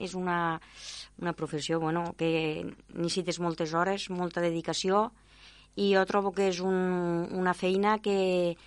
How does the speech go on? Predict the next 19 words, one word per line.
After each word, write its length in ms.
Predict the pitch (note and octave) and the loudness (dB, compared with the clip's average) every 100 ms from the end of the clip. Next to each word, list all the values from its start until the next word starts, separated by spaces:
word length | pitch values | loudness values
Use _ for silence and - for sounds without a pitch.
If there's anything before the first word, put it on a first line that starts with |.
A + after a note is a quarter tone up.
| - - | -20 -6
t'ha 80 | F3+ | 0
de 140 | F3+ - | 0 0
sortir 300 | F3+ F#3 F3 | -2 0 0
de 80 | E3+ | 2
dins, 240 | D3+ D3 | 0 -2
que 80 | F3 | -2
no 80 | F3 | 0
la 140 | E3 | 0
pot 140 | E3 - | -2 -4
fer 80 | E3+ | -4
qualsevol 380 | D#3+ D3+ D3+ D3 | -2 -4 -4 -4
persona. 380 | D3 - C#3+ C#3 | -6 -6 -8 -8
Jo 180 | - E3+ | -4 -2
ho 60 | E3+ | 0
vaig 160 | E3+ | -4
vis-, 300 | E3 F3 - - | -2 -2 -2 -2
viure 460 | F3+ F3+ F3 E3 | -2 0 2 2
a 60 | D#3 | 6
casa, 380 | G3+ G#3 A3 | 8 8 8